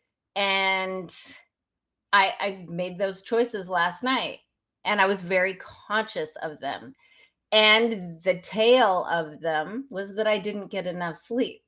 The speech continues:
because I also chose to get up this morning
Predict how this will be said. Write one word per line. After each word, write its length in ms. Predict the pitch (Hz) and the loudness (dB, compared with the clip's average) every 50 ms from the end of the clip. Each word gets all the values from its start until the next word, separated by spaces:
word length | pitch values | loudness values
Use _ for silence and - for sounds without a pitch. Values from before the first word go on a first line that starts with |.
| _ 170 180 | _ -10 -8
because 340 | 196 196 190 - 214 202 214 | -6 -2 2 2 4 4 4
I 120 | 208 - - | 4 4 6
also 400 | 208 226 262 262 - 240 202 180 | 8 8 8 6 4 0 -2 -2
chose 880 | - - - - - 254 262 269 254 226 202 185 180 180 190 214 214 - - _ _ _ _ _ | -6 -8 -8 0 2 6 8 8 8 8 6 4 0 -4 -6 -8 -10 -14 -20 _ _ _ _ _
to 100 | - 220 | -6 -4
get 280 | 196 175 208 202 208 131 | 0 4 4 4 6 6
up 260 | 185 240 240 247 226 | 4 4 4 2 -4
this 220 | 196 190 180 185 | -6 -6 -6 -6
morning 800 | 190 190 202 226 254 262 247 214 180 165 160 160 165 180 208 233 | -6 -2 2 4 4 4 4 2 2 -2 -2 -4 -6 -6 -8 -12